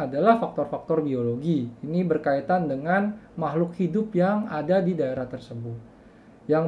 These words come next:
berikutnya adalah faktor-faktor ekologi atau lebih banyak dipertimbangkan dari aspek lingkungan. Yang ketiga adalah faktor-faktor geologi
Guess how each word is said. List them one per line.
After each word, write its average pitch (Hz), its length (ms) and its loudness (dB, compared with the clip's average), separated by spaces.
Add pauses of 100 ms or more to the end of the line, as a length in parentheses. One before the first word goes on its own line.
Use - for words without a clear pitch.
berikutnya 180 480 6
adalah 180 240 6
faktor-faktor 170 720 0
ekologi 156 720 2
atau 180 560 2
lebih 175 480 2
banyak 156 480 -2
dipertimbangkan 151 880 0
dari 127 240 -2
aspek 151 400 -4
lingkungan. 123 480 -6 (800)
Yang 160 320 4
ketiga 190 480 8
adalah 110 240 6
faktor-faktor 143 640 -4
geologi 139 640 0